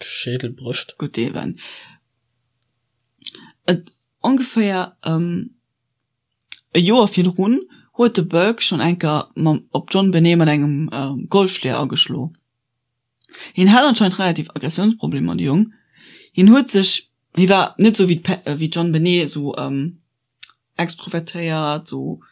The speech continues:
Speaker 2: happy kid, weißt du, er war echt so
Speaker 1: Zurückgezogen.
Speaker 2: introvertiert, zurückgezogen. Ihn hat doch durch die ganze Preise von seiner Schwester,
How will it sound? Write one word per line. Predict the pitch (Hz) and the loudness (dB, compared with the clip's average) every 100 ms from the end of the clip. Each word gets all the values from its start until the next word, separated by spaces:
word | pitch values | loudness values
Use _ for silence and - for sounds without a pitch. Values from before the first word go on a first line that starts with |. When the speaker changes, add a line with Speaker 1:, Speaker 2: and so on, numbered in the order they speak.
| _ | _
Speaker 2:
happy | - 180 170 165 | -8 -4 -2 -2
kid, | 175 165 | -4 -4
weißt | 160 160 | -4 -4
du, | 151 151 | -6 -4
er | 185 190 | 0 2
war | 160 | 2
echt | 202 - | 2 -2
so | 151 147 160 _ _ _ | -8 -10 -12 _ _ _
Speaker 1:
Zurückgezogen. | - - 127 127 - 131 127 | -10 -6 -4 -6 -6 -6 -4
Speaker 2:
introvertiert, | 131 208 196 185 185 180 185 170 165 - | 2 2 2 0 -2 -2 -2 -2 -2 -4
zurückgezogen. | - - 208 - - 180 | -8 -4 -4 -6 -4 0
Ihn | 196 | 2
hat | 220 214 | 2 2
doch | 180 - - _ _ _ - _ _ _ _ _ _ _ | 0 -2 -14 _ _ _ -20 _ _ _ _ _ _ _
durch | 202 202 - - | 2 2 0 -6
die | 156 | -2
ganze | 220 247 - | 2 2 -2
Preise | - 208 208 196 196 | -4 -2 0 -2 -6
von | - | -6
seiner | 175 165 | -4 -4
Schwester, | - 185 185 - 170 | -2 -2 -2 -2 -2